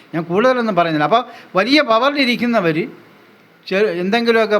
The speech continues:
പറഞ്ഞു കഴിഞ്ഞാൽ അവർ അനുസരിക്കില്ല എന്ന് പറഞ്ഞ പോലെ തന്നെ ഈ അറബികളും കാണിച്ച് അവർ മുസ്ദലിഫയിൽ പോയിട്ട്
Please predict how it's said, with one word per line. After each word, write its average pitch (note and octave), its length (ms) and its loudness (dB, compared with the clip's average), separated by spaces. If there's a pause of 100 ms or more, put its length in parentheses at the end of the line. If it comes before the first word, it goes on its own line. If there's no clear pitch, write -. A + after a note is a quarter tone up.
പറഞ്ഞു F3 280 0
കഴിഞ്ഞാൽ E3+ 280 0
അവർ E3 120 -4 (140)
അനുസരിക്കില്ല D#3 600 -6
എന്ന് D3 180 -8
പറഞ്ഞ F3+ 200 0
പോലെ A3+ 120 2
തന്നെ A#3+ 200 -4
ഈ - 100 2
അറബികളും A3 420 -2
കാണിച്ച് D3+ 340 -6 (100)
അവർ C3 120 -10 (100)
മുസ്ദലിഫയിൽ G#3 480 0
പോയിട്ട് F#3+ 220 -6